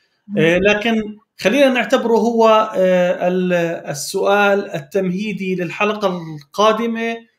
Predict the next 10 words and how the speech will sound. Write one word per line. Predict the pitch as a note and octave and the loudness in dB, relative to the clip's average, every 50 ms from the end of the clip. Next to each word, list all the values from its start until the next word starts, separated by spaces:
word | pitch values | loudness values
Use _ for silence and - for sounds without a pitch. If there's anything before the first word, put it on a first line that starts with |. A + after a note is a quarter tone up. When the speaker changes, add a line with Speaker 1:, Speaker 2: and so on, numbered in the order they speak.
| _ _ _ | _ _ _
Speaker 2:
والختامي | D#3 E3+ F3+ - - G#3 G3+ G#3 G#3+ A3 A3 G#3+ G3+ G3 F3 E3+ | -2 -2 -2 0 -2 -4 -2 2 2 2 2 2 0 0 0 -2
لهذه | D#3 D#3 F#3 F#3 F3 F3 F3+ F3 E3+ E3+ - - D#3+ | -2 0 0 0 0 0 -4 -6 -6 -8 -10 -8 -8
الحلقة. | D#3 D3 - G3+ G3+ G3+ G3 G3+ - F#3 F#3 F#3 - _ _ _ _ _ _ | -8 -6 -2 0 0 0 0 0 -2 -4 -4 -4 -6 _ _ _ _ _ _
بتحكي: | - A#3+ G#3+ - - C4 | -6 -6 -6 -2 -2 0
هل | G3+ G#3+ C#4 D4 D4 | 2 4 4 4 4
الانفصال | B3+ A3+ G#3+ G#3 G#3 G#3 F#3+ - - G#3 G3+ F#3 | 4 4 2 0 -2 -2 -4 -2 0 0 0 2
العاطفي | F3+ F3 D#3+ E3+ F3+ F#3 F3+ - D#3+ - F#3 | 0 -2 -2 0 0 0 -2 -4 -10 -8 -8
بيؤدي | D#3+ D#3 - - F#3+ F3+ E3 F3 E3 | -6 -6 -4 -4 -6 -6 -8 -6 -4
لخ-، | F3 E3 E3+ - - | -4 -6 -6 -6 -6
للخيانة؟ | F#3 E3+ D3 - - F3 F3 F3+ F3+ F3+ F3 F#3 F#3+ | -6 -6 -6 -6 -8 -6 -4 -2 -2 -2 -2 -6 -8